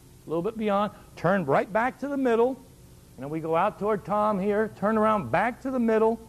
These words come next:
and then back to the basket. The n-, tough part about this drill, the minute they get to the middle, right here, and make that right turn, the next person's coming with two basketballs. Uh, I've only had one collision in all the years we've done this. You,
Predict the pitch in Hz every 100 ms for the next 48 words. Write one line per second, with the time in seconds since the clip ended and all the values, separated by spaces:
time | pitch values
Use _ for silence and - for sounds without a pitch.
0 | - - 131 127 143 160 156 156 175 170
1 | - - - - - 117 113 120 - 226
2 | 226 220 185 165 143 220 - 151 151 135
3 | 131 220 294 254 226 226 226 196 202 214
4 | 220 147 165 - - - - 151 175 190
5 | 196 160 170 202 202 214 202 208 - 214
6 | - - 160 185 220 - - - - -
7 | - - - - 190 - 160 - 196 170
8 | 139 127 185 160 165 - 123 117 110 -
9 | - - - - - - 135 135 165 190
10 | 226 196 185 202 196 196 185 151 120 113
11 | 131 151 143 147 135 127 110 143 123 104
12 | - - - - 135